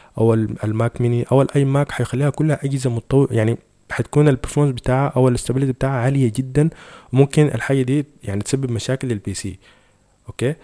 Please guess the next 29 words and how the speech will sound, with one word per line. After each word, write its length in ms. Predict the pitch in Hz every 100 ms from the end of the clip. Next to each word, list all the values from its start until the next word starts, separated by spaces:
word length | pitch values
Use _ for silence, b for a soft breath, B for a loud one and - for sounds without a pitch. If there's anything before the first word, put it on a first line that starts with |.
| B B -
وفي 300 | 117 123 -
نفس 180 | 220 -
الزمن 280 | 156 160 139
أنا 120 | 165
أعتقد 280 | 151 151 147
إن 140 | 135
دي 80 | 143
بالنسبة 340 | 131 127 135
لإنتل 320 | 127 135 127 113
دي 260 | 131 - - -
ممكن 260 | - 131 -
تكون 260 | - 131
ضربة 260 | 120 120 107
غادية. 340 | 95 90 82 -
ليه؟ 120 | 127
لأنه 240 | 143 127 143
الفترة 280 | - 170 202
الأخيرة 340 | 139 147 143
إنتل 200 | 156 139
أساسًا، 480 | 110 - 135 120 98 -
آه، 340 | 82 85 87 -
بدأت 260 | 120 139 -
تفقد 260 | 135 127 110 -
شوية 300 | 120 156 165
من 100 | 107
السوق 220 | - 98
بتاعها. 360 | 92 82 82 - -
هو 120 | 151
صح 300 | 175 180 170